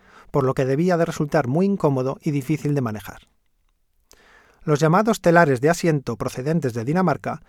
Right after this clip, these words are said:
sustituyeron a los viejos telares verticales, ya que eran más eficaces y rápidos, y sobre todo,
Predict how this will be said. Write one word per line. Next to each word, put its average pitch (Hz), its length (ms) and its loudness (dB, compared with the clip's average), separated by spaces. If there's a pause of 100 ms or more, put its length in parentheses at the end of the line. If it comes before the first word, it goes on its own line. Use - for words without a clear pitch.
(240)
sustituyeron 175 680 2
a 190 60 4
los 151 160 2
viejos 170 320 0
telares 147 380 2
verticales, 160 760 -2
ya 139 140 0
que 131 180 -4
eran 143 180 0
más 131 200 -2
eficaces 139 540 -6
y 147 40 -6
rápidos, 143 520 -6 (260)
y 156 120 -4
sobre 185 320 2
todo, 135 380 0